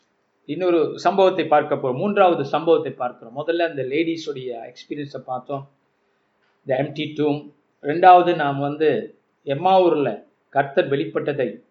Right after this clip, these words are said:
நாம் பார்த்தோம். மூன்றாவதாக நாம் தாமஸுடைய காரியத்தை பார்க்க போகிறோம். Let's read from, uh, I want to read from twenty-two.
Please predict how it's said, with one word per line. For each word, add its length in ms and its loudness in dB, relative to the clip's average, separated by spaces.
நாம் 180 -14
பார்த்தோம். 640 0
மூன்றாவதாக 960 2
நாம் 540 -4
தாமஸுடைய 600 2
காரியத்தை 600 0
பார்க்க 280 0
போகிறோம். 560 -6
Let's 280 0
read 420 -6
from, 400 -2
uh, 220 -2
I 160 2
want 120 4
to 60 6
read 360 -2
from 140 -8
twenty-two. 560 -6